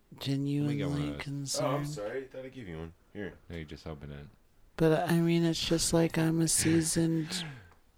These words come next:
Speaker 1: I'm a seasoned binge drinker just like everybody else.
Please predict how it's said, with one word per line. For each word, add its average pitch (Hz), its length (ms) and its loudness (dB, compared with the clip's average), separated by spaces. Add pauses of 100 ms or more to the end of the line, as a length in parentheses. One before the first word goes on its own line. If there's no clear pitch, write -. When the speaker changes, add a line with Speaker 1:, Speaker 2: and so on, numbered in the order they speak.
(520)
Speaker 1:
I'm 160 200 6
a 170 60 6
seasoned 156 760 2 (540)
binge 147 420 2
drinker 143 500 -2
just 147 300 -6
like 143 320 -2
everybody 135 580 -2
else. 147 480 -8